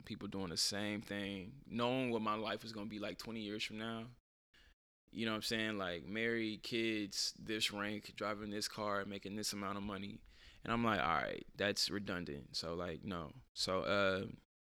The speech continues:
I think, you know, my diet was the first thing to be like, "All right,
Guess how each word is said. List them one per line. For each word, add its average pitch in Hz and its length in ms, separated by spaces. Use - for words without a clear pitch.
I 110 40
think, 139 400
you 117 120
know, 107 120
my 101 160
diet 107 400
was 104 140
the 107 80
first 101 340
thing 104 240
to 101 80
be 104 100
like, 101 160
"All - 120
right, 110 340